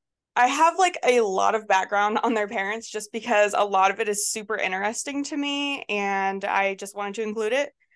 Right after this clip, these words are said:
So if you don't wanna hear all this background,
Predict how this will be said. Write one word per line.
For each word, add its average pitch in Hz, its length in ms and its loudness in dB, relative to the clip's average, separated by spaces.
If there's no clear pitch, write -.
So 208 240 0
if 220 180 -4
you 226 140 -12
don't 208 260 0
wanna 233 140 -2
hear 240 160 -6
all 233 120 0
this 247 200 -8
background, 269 720 -2